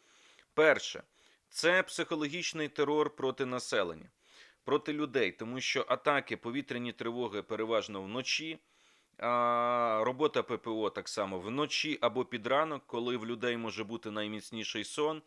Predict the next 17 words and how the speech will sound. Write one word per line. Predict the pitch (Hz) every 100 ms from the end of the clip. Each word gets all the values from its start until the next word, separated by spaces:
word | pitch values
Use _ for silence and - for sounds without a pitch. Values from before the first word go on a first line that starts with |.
| _ - - _ _
Це, | - - 135 131 127 - -
а, | 113 113 113 110 -
люди | 117 131 123 113
не | 120 143
висипаються, | 151 - 151 151 139 135 127 -
це | 110 -
проблеми, | 98 98 95 107 143 156 147
це | - 107
стреси, | - 117 143 156 131
які | 107 104 - 135
позначаються | 127 104 107 - 127 117 110 - 101
і | 135
на | 131 120 104 - - -
особистому | 107 - 101 151 - 151 139
житті, | 113 120 - 123 -
і | 123 117
на | 113 113 110